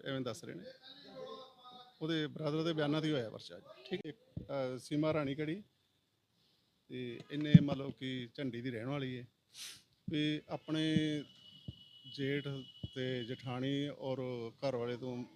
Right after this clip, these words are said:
ਇਹਨਾਂ ਨੂੰ ਲੜਾਈ ਝਗੜਾ ਹੁੰਦਾ ਹੋਣਾ ਪਹਿਲਾਂ, ਤੇ ਉਹਨਾਂ ਤੋਂ ਤੰਗ ਹੋ ਕੇ ਇਹਨੇ ਆਪਣੇ ਆਤਮ ਹੱਤਿਆ ਕਰ ਲਈ ਹੈ। ਤੇ ਇਹ ਬਰੌਡਰ ਇੱਥੇ ਆਈ ਸੀ। ਉਹਦੇ ਭਰਾ ਦੇ ਬਿਆਨਾਂ, ਹਰਮਨ ਸਿੰਘ ਹੈ, ਪੁੱਤਰ ਜਗਤਾਰ ਸਿੰਘ,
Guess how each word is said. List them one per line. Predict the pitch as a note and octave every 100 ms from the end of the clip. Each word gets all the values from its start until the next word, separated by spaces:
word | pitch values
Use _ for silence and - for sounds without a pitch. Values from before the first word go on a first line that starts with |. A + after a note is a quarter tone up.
| -
ਇਹਨਾਂ | C3+ C#3
ਨੂੰ | C3 C3
ਲੜਾਈ | B2 B2
ਝਗੜਾ | B2+ B2+
ਹੁੰਦਾ | C#3 A2+
ਹੋਣਾ | A2+ B2
ਪਹਿਲਾਂ, | B2+ B2 B2 - _ _ _ - - - _ _
ਤੇ | C3 B2+ A#2+ A#2+ -
ਉਹਨਾਂ | D#3 E3+
ਤੋਂ | E3+
ਤੰਗ | E3 C#3 C#3
ਹੋ | D3+
ਕੇ | C#3 D3 C#3+ D3
ਇਹਨੇ | C#3 C#3 C#3 C3+ - -
ਆਪਣੇ | C3 B2
ਆਤਮ | B2 A2+ B2+
ਹੱਤਿਆ | - A2+
ਕਰ | A2+
ਲਈ | G#2+ A#2
ਹੈ। | D#3 - _ _ - - - _ _ _ _ _ _ -
ਤੇ | B2 A#2+
ਇਹ | D#3+ D#3
ਬਰੌਡਰ | C3+ B2 C3+ C#3+ C#3+ - -
ਇੱਥੇ | C#3 - C3
ਆਈ | B2
ਸੀ। | B2+ E3 F#3 - - - - -
ਉਹਦੇ | F3+ F#3 G3 -
ਭਰਾ | G3+ F#3+ E3
ਦੇ | F3+
ਬਿਆਨਾਂ, | E3 D#3+ D#3+ E3
ਹਰਮਨ | D#3 D#3+ E3+
ਸਿੰਘ | D#3+ F3 E3
ਹੈ, | C3+ C3+
ਪੁੱਤਰ | C3+ E3 - D#3
ਜਗਤਾਰ | C#3+ C#3 C#3
ਸਿੰਘ, | C3+ D#3+ D#3